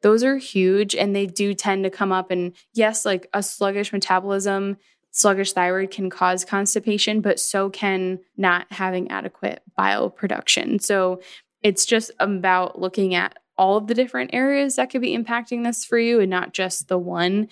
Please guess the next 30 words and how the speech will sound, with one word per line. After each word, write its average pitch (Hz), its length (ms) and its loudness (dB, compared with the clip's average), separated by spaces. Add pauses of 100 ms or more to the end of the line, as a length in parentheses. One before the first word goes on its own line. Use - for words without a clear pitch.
(120)
And 202 140 0
of 196 140 -4
course, 196 520 0
you 208 140 2
know, 180 160 4
if - 280 -2
you 190 120 -6
do 196 260 2
ha-, 202 260 0
if 180 120 -6
you 202 80 -4
don't 180 180 0
have 202 160 -4
a 202 60 -4
great 208 180 0
appetite, 202 560 -2 (380)
that 190 260 4
can 190 320 -2
be 196 140 2
caused 190 360 0
by 180 400 0 (200)
running 190 220 2
off 196 160 -2
of 220 80 -4
stress - 460 0
and 196 100 -4
having 185 300 -4
high 190 180 -2
stress 202 320 -2
hormones, 220 600 0